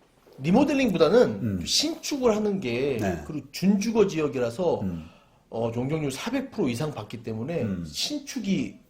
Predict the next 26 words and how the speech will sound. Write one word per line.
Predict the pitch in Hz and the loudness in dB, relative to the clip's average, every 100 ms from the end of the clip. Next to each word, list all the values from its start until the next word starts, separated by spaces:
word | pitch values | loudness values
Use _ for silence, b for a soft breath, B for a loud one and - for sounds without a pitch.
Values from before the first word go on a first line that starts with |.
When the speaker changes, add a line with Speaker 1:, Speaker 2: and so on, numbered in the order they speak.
| _ | _
Speaker 1:
좋-, | - 120 123 120 - _ _ _ _ | -8 -4 -4 -8 -20 _ _ _ _
좋을 | - 139 170 | -6 -4 -2
것 | 175 | -2
같다는, | 120 - 123 107 - - | 0 4 4 4 -4 -6
Speaker 2:
음. | 107 101 | -2 0
Speaker 1:
저, | 143 147 | 2 0
제가 | - 165 | 2 4
봤을 | 156 - | 2 0
때도 | 135 127 - B B B | -6 -6 -8 B B B
신축 | - - 226 - 190 - | -10 -4 -2 -4 -10 -10
진짜 | 120 117 | -8 -8
추천드리고, | 113 - 220 143 113 104 120 | -6 -2 0 0 -2 0 0
Speaker 2:
음. | 110 104 92 80 76 117 | 0 -2 -4 -6 -10 -6
Speaker 1:
예, | 107 104 | -4 -4
평수가 | - 170 - 131 | -6 -8 -8 -10
크기 | - 226 226 | -8 -6 -4
때문에. | 156 104 92 - | -4 -4 -8 -8
Speaker 2:
네, | 101 101 98 | -6 -4 -6
네. | 85 82 78 | -8 -10 -10
Speaker 1:
음. | 98 90 87 _ - | -10 -10 -14 _ -4
Speaker 2:
건물 | 117 156 | 0 0
등기가 | 143 147 196 180 165 | -2 -6 -2 -2 -2
지금 | - 143 131 | -2 -2 0
등기부 | 135 135 180 175 | 2 2 2 2
만든 | 147 117 123 143 151 143 | 2 4 4 2 2 2
거는 | 131 123 123 139 143 | 2 4 4 2 0